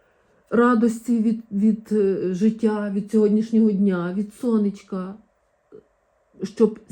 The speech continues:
сьогоднішнє сонечко, сьогоднішнє сонячне затемнення своїм промінчиком вам показало, висвітило, вімкнуло вам світло, щоб ви зрозуміли, куди ви хочете рухатись,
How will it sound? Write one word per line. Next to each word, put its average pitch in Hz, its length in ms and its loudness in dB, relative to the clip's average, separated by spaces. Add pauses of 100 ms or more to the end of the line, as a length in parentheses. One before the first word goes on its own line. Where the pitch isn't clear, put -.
(140)
сьогоднішнє 196 800 2
сонечко, 233 720 -6
сьогоднішнє 214 680 -2
сонячне 208 500 -4
затемнення 202 680 -4 (440)
своїм 220 420 0
промінчиком 226 680 0
вам 208 200 0
показало, 185 500 -4
висвітило, 170 720 -6 (160)
вімкнуло 247 540 0
вам 240 160 -2
світло, 175 540 -8 (300)
щоб 202 240 -2
ви 247 140 0
зрозуміли, 226 600 2
куди 214 280 -2
ви 196 100 -2
хочете 175 500 -10
рухатись, 226 560 -8